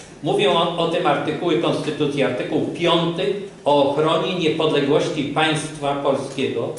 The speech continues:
i artykuł trzynasty mówiący o zakazie promocji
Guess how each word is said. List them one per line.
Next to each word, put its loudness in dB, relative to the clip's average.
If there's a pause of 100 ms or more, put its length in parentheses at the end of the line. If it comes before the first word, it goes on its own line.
(380)
i 4
artykuł 0
trzynasty -2 (460)
mówiący 2
o 2
zakazie 2
promocji 2